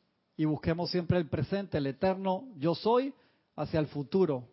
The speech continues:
unidad hacia el futuro, como decían los, la placa de los automóviles antes de,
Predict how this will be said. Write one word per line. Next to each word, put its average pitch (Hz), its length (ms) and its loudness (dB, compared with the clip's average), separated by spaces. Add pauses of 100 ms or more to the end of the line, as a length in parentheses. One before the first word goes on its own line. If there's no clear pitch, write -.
unidad 147 380 0
hacia 180 180 0
el 156 80 0
futuro, 147 420 -2
como 135 220 -6
decían 139 460 -4
los, 131 180 -8 (600)
la 147 180 -4
placa 180 240 2
de 170 80 6
los 156 100 4
automóviles 156 560 2
antes 160 300 0
de, 127 300 -4